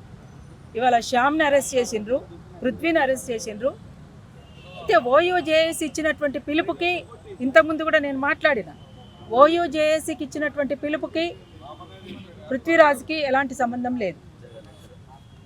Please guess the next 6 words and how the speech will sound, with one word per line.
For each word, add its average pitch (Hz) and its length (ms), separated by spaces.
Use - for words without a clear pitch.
కానీ 277 300
ఇంటి 285 240
మీదకి 330 280
వచ్చి 311 180
అరెస్ట్ 277 300
చేసిండ్రు. 208 380